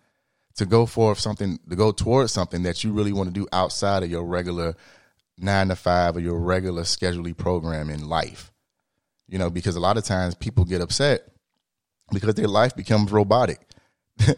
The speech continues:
They, their life becomes straight up robotic. So it's like you just going, going, and going, and going, and going, and you don't even realize that life is passing you by. And then you see other people doing what you aspire to do,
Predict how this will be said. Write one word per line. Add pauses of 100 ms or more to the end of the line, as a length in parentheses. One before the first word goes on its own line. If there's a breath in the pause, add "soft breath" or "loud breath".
(220 loud breath)
They,
their
life
becomes
straight
up
robotic.
So
it's
like
you
just
going,
going,
and
going,
and
going,
and
going,
and
you
don't
even
realize (500)
that
life
is
passing
you
by. (600)
And
then
you
see
other
people
doing
what
you
aspire
to
do,